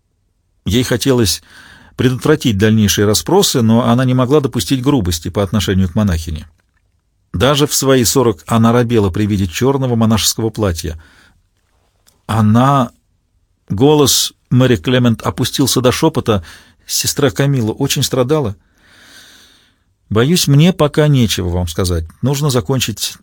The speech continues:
осмотр». Маура имела в виду вскрытие, но это слово казалось слишком холодным, слишком официальным для нежной души Мэри Клемент. К тому же ей не хотелось раскрывать страшную правду о том, что она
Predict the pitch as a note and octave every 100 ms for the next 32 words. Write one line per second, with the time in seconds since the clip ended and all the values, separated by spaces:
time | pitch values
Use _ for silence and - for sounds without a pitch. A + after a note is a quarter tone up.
0 | _ - A#2 - A#2+ E2+ - _ _ _
1 | _ _ _ _ _ _ - A#2 D3+ E3+
2 | E3 D3+ D3+ D3+ C#3 D3+ C#3+ - G#3 G#3+
3 | B2 A2 A2+ C3+ - - B2 C#3+ A#2+ G#2+
4 | A#2+ A2+ B2 A#2 B2 A2 - A#2+ B2+ F3
5 | D3+ C#3+ A2+ - - G#2+ - A2 A2+ G#2
6 | A2+ - B2 C3 D3+ C3+ B2 G#2+ G#2 A2+
7 | A#2 G2 A2 G2+ F#2 B2+ A#2 A2+ A2 G#2+
8 | E2+ E2 - _ _ - - - - -
9 | _ _ _ - C3 E3+ F3+ E3+ F3+ -
10 | D3+ F3 E3+ - C3+ - D3 D#3 D3 D3+
11 | C#3 C#3 A#2+ C#3 D3+ A#2+ G#2+ D3 D3+ B2
12 | - _ _ _ _ - - A#2+ A#2+ C3
13 | C3